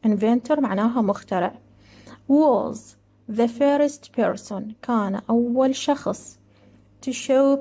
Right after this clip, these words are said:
pictures، عرض الصور. On a television screen،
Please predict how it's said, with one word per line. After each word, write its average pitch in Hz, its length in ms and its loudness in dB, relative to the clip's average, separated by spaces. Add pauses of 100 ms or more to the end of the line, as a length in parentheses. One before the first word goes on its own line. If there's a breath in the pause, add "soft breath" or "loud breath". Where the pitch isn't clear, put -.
(100)
pictures، - 500 -6 (500 soft breath)
عرض 220 320 -2
الصور. 233 920 -4 (640 soft breath)
On 330 220 2
a 294 180 -4
television 254 840 0 (480)
screen، 214 640 -4